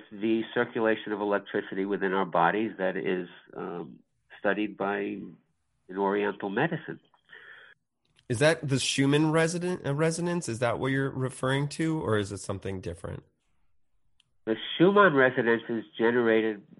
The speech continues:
Speaker 1: by lightning, and it's related. Um,
Speaker 2: Mm-hmm.
Speaker 1: when lightning strikes the earth, the, it, it,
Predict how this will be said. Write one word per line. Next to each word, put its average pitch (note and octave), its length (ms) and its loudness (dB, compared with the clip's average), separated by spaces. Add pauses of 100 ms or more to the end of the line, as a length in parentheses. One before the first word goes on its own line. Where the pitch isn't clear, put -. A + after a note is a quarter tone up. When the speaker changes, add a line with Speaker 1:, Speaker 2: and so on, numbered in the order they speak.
Speaker 1:
by G#2 300 2
lightning, A2 540 2
and G2+ 160 2
it's G2 200 -4
related. D#2+ 580 2 (360)
Um, E2 480 -8
Speaker 2:
Mm-hmm. G2+ 200 -8 (160)
Speaker 1:
when F#2+ 140 0
lightning G#2 460 0 (100)
strikes G#2+ 360 4
the E2+ 140 -2
earth, F2 240 4 (1900)
the, F2 720 0 (560)
it, - 520 -12
it, - 180 -12